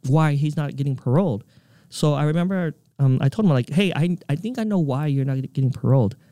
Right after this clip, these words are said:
These are the things." He's like, "Really?" So he sat down with me, and I started coaching him through the process.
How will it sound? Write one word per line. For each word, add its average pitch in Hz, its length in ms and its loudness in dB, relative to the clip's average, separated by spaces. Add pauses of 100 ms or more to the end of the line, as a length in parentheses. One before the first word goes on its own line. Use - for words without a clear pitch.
(140)
These 175 180 2
are 165 60 4
the 135 80 4
things." 139 400 0
He's 139 160 0
like, 123 180 -2
"Really?" 160 220 2
So 147 160 0
he 139 140 4
sat 208 300 -4
down 185 200 -2
with 165 140 -6
me, 135 220 -2
and 127 140 2
I 135 60 4
started 180 320 0
coaching - 340 2
him 151 180 4
through 156 180 2
the 147 60 0
process. - 600 -8